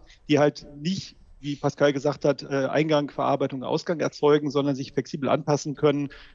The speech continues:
äh, auch unterschiedliche Wege wählen können, auch sowas wie Schwarmintelligenz. Das sind alles für mich so Themen, die da reingehören. Aber im Wesentlichen ist es der Aspekt, eine Disziplin der Informatik, die sich mit dieser Forschung beschäftigt und am Ende kommt dann immer Software bei raus.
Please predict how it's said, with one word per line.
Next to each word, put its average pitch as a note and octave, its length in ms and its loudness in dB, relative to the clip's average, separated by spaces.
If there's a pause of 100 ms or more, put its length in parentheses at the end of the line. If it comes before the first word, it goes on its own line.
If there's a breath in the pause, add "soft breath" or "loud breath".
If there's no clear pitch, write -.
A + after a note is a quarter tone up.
äh, C3 60 0
auch B2+ 200 0
unterschiedliche C#3 580 -2
Wege D3+ 280 2
wählen C#3+ 240 2
können, C#3+ 240 0
auch B2 100 -6
sowas C#3+ 300 -4
wie B2+ 80 -6
Schwarmintelligenz. C#3+ 880 -2
Das C3+ 120 -4
sind C3+ 160 -4
alles D3 220 2
für C#3+ 60 -8
mich C#3+ 120 -4
so D3+ 100 -6
Themen, D#3 280 0
die C3+ 80 -4
da C3 80 2
reingehören. D3+ 420 2
Aber C#3 140 -2
im C3+ 80 -6
Wesentlichen D#3 320 -2
ist C#3+ 60 -6
es C#3+ 100 -14
der - 100 -6
Aspekt, - 400 -2 (460 soft breath)
eine C#3 160 2
Disziplin E3 560 -2
der C#3+ 100 6
Informatik, C3+ 640 0 (380 soft breath)
die - 20 -8
sich D3 160 -10
mit D#3 80 -8
dieser D3 160 0
Forschung D#3 540 -2
beschäftigt D#3 500 -2
und C#3+ 120 -2
am C3+ 100 2
Ende E3 160 2
kommt D3+ 160 -2
dann C#3 100 0
immer C#3 140 -2
Software - 340 -10
bei A#2 140 -4
raus. G#2 340 -10